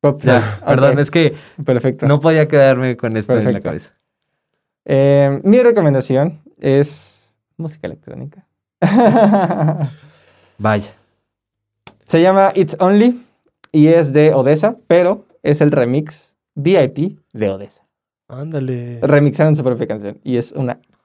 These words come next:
Speaker 1: gran rola.
Speaker 2: Perdóname, ¿qué es un remix V I P, dijiste?
Speaker 1: Sí, o sea, digamos que sí, es un remix. Solamente es un remix.
Speaker 2: ¿Y,
Speaker 1: Pero,
Speaker 2: y por
Speaker 1: o sea,
Speaker 2: qué
Speaker 1: como
Speaker 2: el
Speaker 1: que de
Speaker 2: V I P?
Speaker 1: repente, eh, porque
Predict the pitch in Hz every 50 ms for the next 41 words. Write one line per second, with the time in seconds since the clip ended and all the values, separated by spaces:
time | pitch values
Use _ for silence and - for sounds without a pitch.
0 | _ _ _ _ _ _ _ _ _ _ _ _ _ _ - 180 190 170 156 127
1 | 120 104 - 101 - 135 135 147 151 143 135 127 127 120 - 147 156 151 151 -
2 | - 156 147 143 139 135 - - 135 127 120 120 120 127 127 - - 131 127 131
3 | 127 127 120 - _ 151 175 180 165 147 - 160 151 - - 277 285 - - 220
4 | 208 185 170 180 208 208 208 208 220 233 240 220 - 196 156 120 - - - _
5 | _ _ _ _ _ _ _ _ _ _ _ _ _ _ - - - - 123 117
6 | 147 - - 117 101 - _ - _ _ _ _ _ _ 208 - - 196 180 165
7 | 151 - - 156 123 104 - - _ _ _ _ _ _ - 127 120 180 196 202
8 | 196 190 185 - 175 165 190 190 151 156 151 147 - - - - 175 180 170 165
9 | 180 170 180 214 - - - _ _ _ _ _ _ _ - 185 180 180 185 180
10 | 160 156 190 180 160 156 175 185 185 185 185 185 185 180 175